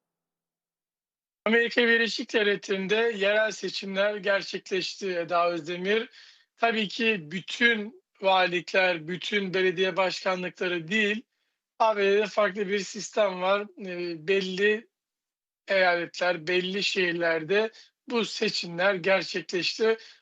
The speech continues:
Ama genel olarak bakarsak Türkiye'den biraz farklı. Amerika Birleşik Devletleri'nde şeriften, e, hakime,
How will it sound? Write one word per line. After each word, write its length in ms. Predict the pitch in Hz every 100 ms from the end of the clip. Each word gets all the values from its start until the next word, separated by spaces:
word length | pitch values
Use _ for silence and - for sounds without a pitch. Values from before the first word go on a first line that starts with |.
| _
Ama 260 | 220 202 175
genel 320 | 147 196 208
olarak 420 | 190 185 180 165
bakarsak 680 | 196 208 202 175 - 208 208 - _ _
Türkiye'den 680 | - 254 180 190 175 180 180
biraz 300 | 185 180 165
farklı. 640 | - 175 165 190 208 214 - - _ -
Amerika 460 | 196 196 175 196
Birleşik 400 | 196 190 - 190
Devletleri'nde 880 | 196 180 156 - 165 170 170 202 214 - - - -
şeriften, 1000 | - - 214 202 190 - 214 214 208 220 _ 359
e, 280 | 208 175 175 160
hakime, 760 | 185 196 - 202 180 185 196